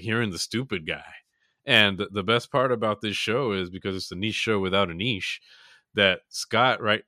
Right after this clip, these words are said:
can be an airhead. He can be spaced out. He is right now. He just, he's not, he's not revealing it. You know,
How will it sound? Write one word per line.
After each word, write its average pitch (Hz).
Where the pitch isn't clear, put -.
can 131
be 117
an 101
airhead. 104
He 104
can 127
be 117
spaced -
out. 95
He 113
is 139
right 104
now. 101
He 104
just, 101
he's 92
not, 95
he's 104
not 104
revealing 92
it. 78
You 87
know, 87